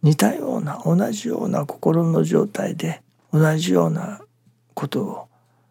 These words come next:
しておるものですね。また、私どももそういうものをされておるものを感じますね。どこにこの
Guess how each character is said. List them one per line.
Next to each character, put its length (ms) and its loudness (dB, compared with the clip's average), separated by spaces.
し 100 -6
て 140 0
お 120 -2
る 200 -2
も 160 2
の 160 -4
で 100 -12
す 180 -8
ね。 320 -4
ま 100 -2
た、 220 -4
私 440 0
ど 100 -8
も 120 -8
も 320 -4
そ 240 2
う 60 6
い 120 6
う 40 2
も 180 2
の 400 -2
を 20 -12
さ 160 -2
れ 140 -2
て 160 -4
お 100 2
る 140 2
も 140 2
の 340 -2
を 100 -16
感 240 0
じ 140 -6
ま 160 -6
す 160 -8
ね。 260 -4
ど 200 2
こ 180 6
に 240 0
こ 140 -2
の 220 0